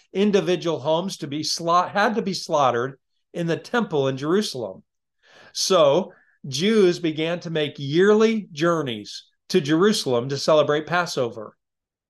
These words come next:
In Mark chapter fourteen, verse twelve, the disciples asked Jesus where they needed to go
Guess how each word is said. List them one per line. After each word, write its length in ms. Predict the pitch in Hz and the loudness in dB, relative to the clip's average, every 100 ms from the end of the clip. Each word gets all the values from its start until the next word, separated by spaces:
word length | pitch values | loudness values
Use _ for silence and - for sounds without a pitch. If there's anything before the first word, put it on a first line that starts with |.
| _ _ - | _ _ -4
In 180 | 175 | -2
Mark 280 | 151 156 180 | 2 2 2
chapter 320 | - 175 165 | 2 2 2
fourteen, 680 | 151 170 180 175 170 156 151 | -4 -2 -2 -2 -6 -6 -4
verse 240 | 143 160 | -4 -4
twelve, 640 | - - 156 120 110 127 _ _ _ - | -6 0 2 2 0 -6 _ _ _ -4
the 100 | 160 | 0
disciples 560 | 151 190 208 208 180 | 2 4 4 4 0
asked 280 | 165 160 156 | 2 0 -2
Jesus 360 | 147 127 156 151 | -6 -4 -6 -4
where 220 | 156 196 | -2 0
they 140 | 208 | 0
needed 260 | 196 190 190 | 0 0 -2
to 80 | 175 | -2
go 540 | 139 131 120 131 156 | 2 2 2 -2 -8